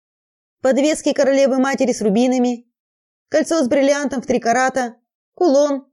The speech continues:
с заряженным артефактом из лунного камня, ожерелье из жемчуга в три нити. Кажется,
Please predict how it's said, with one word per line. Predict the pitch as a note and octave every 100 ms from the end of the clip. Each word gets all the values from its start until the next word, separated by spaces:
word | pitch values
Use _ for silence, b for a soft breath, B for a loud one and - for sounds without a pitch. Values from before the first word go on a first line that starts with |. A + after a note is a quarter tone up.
| _ _ -
с | B3
заряженным | D#4 D4 C#4 C4+ C4
артефактом | B3 B3+ C4+ B3+ - B3
из | G#3+
лунного | B3+ A#3+ A#3+
камня, | B3 B3+ B3 A#3+ A#3 A3+ _ _ -
ожерелье | F#3+ G#3+ B3 B3 A3 G#3+
из | F3
жемчуга | C4 C4+ C4 B3+
в |
три | - B3
нити. | B3 B3 B3 A3+ - _
Кажется, | - C#4 C4 - C4